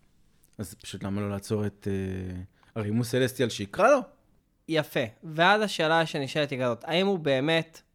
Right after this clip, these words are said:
Speaker 2: חשב שזה יעצור את ההתהוות? שמע, בסופו של דבר, זה לא היה, זה דחה את ההתהוות. זה לא עצר את ההתהוות.
Speaker 1: כן, אפשר להגיד שבשביל זה יש את העניין של, אה, אה, המין האנושי,
Speaker 2: נכון.
Speaker 1: שהוא שמח עליו שהוא יחזיר את זה.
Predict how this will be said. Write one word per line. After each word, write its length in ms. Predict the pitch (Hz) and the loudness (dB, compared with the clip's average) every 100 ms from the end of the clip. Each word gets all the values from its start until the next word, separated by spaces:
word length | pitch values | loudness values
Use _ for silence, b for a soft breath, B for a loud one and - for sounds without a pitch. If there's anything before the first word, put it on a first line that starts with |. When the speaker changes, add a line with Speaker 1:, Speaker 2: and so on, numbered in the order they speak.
| _ - | _ -14
Speaker 2:
חשב 340 | - 147 170 | -6 -4 -2
שזה 220 | 156 170 139 | 0 2 2
יעצור 280 | 123 151 | 2 0
את 100 | 147 | 2
ההתהוות? 520 | 175 170 175 202 214 - - _ _ _ _ _ - | 2 2 2 0 -4 -10 -20 _ _ _ _ _ -4
שמע, 240 | - 190 | 4 4
בסופו 380 | 151 170 202 240 | 2 -2 0 2
של 140 | 254 | 4
דבר, 280 | 180 165 233 - | 4 6 4 2
זה 220 | 135 143 | 0 2
לא 100 | 156 | 6
היה, 160 | 151 127 - | 6 4 0
זה 240 | 135 147 - - | -4 -2 -2 -4
דחה 420 | 135 143 143 208 | -4 -2 2 2
את 120 | 208 | 4
ההתהוות. 540 | 151 117 110 101 - - _ - | 2 0 -4 -8 -14 -20 _ -6
זה 120 | 135 | 0
לא 120 | 156 | 2
עצר 300 | 170 - 156 | 2 2 0
את 100 | 131 | 0
ההתהוות. 240 | 120 107 208 | -2 0 0
Speaker 1:
כן, 60 | |
אפשר 220 | 147 151 160 | 2 2 4
להגיד 420 | 139 139 185 180 | 4 6 6 6
שבשביל 300 | 139 110 117 | 2 0 0
זה 460 | 110 147 156 151 139 | 4 4 6 6 6
יש 120 | 135 | 4
את 120 | 131 | 0
העניין 260 | 120 120 117 | 0 0 0
של, 240 | 123 120 120 | 0 -2 -2
אה, 220 | 120 110 110 | 0 0 -2
אה, 280 | 127 107 107 - 107 - _ _ | -2 -2 -2 -4 -12 -18 _ _
המין 300 | 110 113 139 | 0 6 6
האנושי, 720 | 147 131 113 104 - 226 233 202 | 6 4 2 -2 0 0 0 0
Speaker 2:
נכון. 460 | 135 147 151 123 | -2 -2 -2 -4
Speaker 1:
שהוא 220 | 110 131 117 | -4 -4 0
שמח 380 | 139 190 214 | 2 4 4
עליו 180 | 220 214 | 4 4
שהוא 160 | 196 196 | 4 2
יחזיר 360 | 185 185 214 | 2 2 4
את 80 | 202 | 4
זה. 140 | 175 | 0